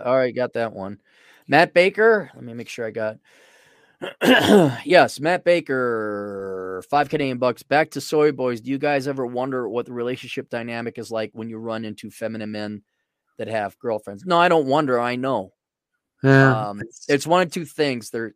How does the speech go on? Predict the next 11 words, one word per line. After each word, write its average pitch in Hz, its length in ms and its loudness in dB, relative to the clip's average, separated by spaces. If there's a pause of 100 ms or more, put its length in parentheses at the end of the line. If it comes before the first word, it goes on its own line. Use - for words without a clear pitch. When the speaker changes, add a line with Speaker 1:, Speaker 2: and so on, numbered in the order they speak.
Speaker 1:
sexually 143 580 -6 (180)
dissatisfied 120 920 -2
and 110 200 -12
agitated, 104 720 -6 (800)
or 214 500 6
they 180 160 -2
really 196 260 0
just 208 260 -6
wanted 147 440 -2
an 156 100 -6
obedient, 147 640 -6